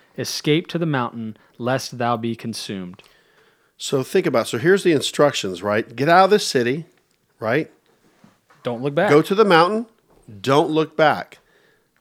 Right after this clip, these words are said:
Speaker 2: But look what happens. Genesis nineteen twenty-six.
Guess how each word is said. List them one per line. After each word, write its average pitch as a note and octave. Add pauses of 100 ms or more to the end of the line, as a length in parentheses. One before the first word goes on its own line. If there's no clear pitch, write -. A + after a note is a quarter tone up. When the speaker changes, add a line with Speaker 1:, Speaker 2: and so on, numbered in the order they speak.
(200)
Speaker 2:
But G#2+
look B2+
what C3
happens. A2 (300)
Genesis B2+
nineteen C#3+
twenty-six. -